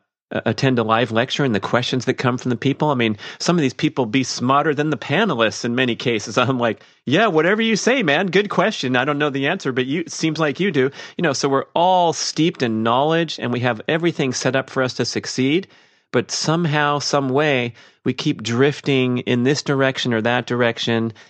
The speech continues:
and then things aren't working out as we dreamed of, and it's, it's due to lack of commitment. So we're kinda hitting this from, from both sides of the coin, where you're telling people, "Look, you can't be overly stressful and overly wound up and orthorexic about this stuff."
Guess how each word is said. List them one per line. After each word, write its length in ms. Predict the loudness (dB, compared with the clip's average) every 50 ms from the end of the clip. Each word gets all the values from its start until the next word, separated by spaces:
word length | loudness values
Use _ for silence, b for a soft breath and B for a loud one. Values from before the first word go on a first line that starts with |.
| B B -4
and 140 | -2 0
then 140 | 0 0 0
things 300 | 2 2 2 2 2 2
aren't 200 | 0 0 0 2
working 340 | 0 0 0 0 0 0 2
out 240 | 2 2 2 2 2
as 180 | 0 0 0
we 120 | 0 -2 -2
dreamed 340 | 0 0 0 0 2 0 0
of, 220 | 0 0 0 0
and 80 | -2 -2
it's, 260 | -4 -4 -10 -8 -4 -4
it's 180 | -4 -4 -6 -12
due 320 | -2 0 2 2 2 2
to 420 | 0 0 0 2 2 2 0 -2 -4 B B B B B
lack 320 | 0 0 0 0 0 -2 -4
of 140 | -4 -2 -2
commitment. 520 | -2 2 2 2 0 0 -4 -6 -6 -4
So 140 | -2 0 0
we're 80 | 0
kinda 240 | 0 0 0 0 0
hitting 360 | -2 -2 0 0 2 2 2
this 260 | 0 0 0 -2 -4 -2
from, 320 | 0 0 0 0 -2 -4 -8 -4
from 180 | -2 -2 0
both 220 | 2 2 2 2 2
sides 300 | 0 0 0 0 -2 -6
of 40 |
the 60 | -8 -6
coin, 340 | -2 -2 0 0 0 -2
where 100 | -2 -2
you're 140 | 0 0 0
telling 320 | 0 0 -2 0 0 0 -2
people, 440 | -2 -4 0 0 0 0 0 -4 B B B B B 0
"Look, 280 | 2 2 2 2 0
you 120 | -4 -4 -4
can't 480 | -4 -4 -2 0 2 2 0 -2 0
be 340 | 0 2 2 2 2 0 -2 B B B B B 2
overly 340 | 2 2 2 2 0 0 0
stressful 500 | 0 0 0 0 0 0 0 0 0 0
and 120 | 0 2 2
overly 360 | 2 2 2 2 0 0 0
wound 360 | 2 2 2 2 2 2 2
up 180 | 2 0 0 0
and 120 | -4 -2
orthorexic 720 | 0 0 0 0 0 0 0 2 0 0 0 -2 -4 -2
about 260 | 0 -2 -2 -2 0 -2
this 140 | -2 -2
stuff." 420 | -2 0 0 2 2 2 0 -2